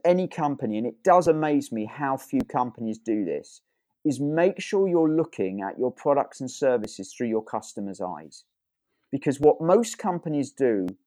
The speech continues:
or many companies do, is they say, "What do we deliver? What do we produce, you know, products or service-wise?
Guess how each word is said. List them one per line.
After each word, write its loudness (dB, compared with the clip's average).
or -6
many 0
companies -6
do, -4
is -4
they 0
say, 2
"What 4
do 10
we 2
deliver? 0
What 0
do 4
we 0
produce, -6
you 0
know, -2
products 2
or -4
service-wise? -4